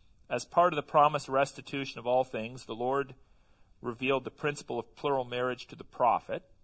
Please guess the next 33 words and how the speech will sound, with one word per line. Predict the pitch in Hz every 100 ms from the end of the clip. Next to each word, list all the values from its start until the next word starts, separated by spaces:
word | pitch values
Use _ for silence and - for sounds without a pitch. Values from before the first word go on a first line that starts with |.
| _ - - - -
That | 110
would | 95 92
be | 98
Joseph | - 95 - -
Smith. | - 98 113 - - - _ - - - - - _ - _ -
And | 131
then | 135
later, | 175 160 -
after | 160 170 170
Brigham | 139 151 147 127
Young | 139 151 135
led | 135 131
the |
saints | 120 - 139 135 -
to | 120
the |
Salt | - 135 127
Lake | 127 117 -
Valley, | 131 127 123 113 104
plural | - 143 131
marriage | 120 120 123 120
was | 120 107 - -
openly | 131 139 123
taught | - 127 113 -
and |
practiced | - 117 117 - 113 -
until | 107 110
eighteen | 110 - 107
ninety. | 101 104 104 - - - _ _
At | 135 147
the | 156
time, | - 135 131 127 131 - -
conditions | 139 135 165 - 143 135 -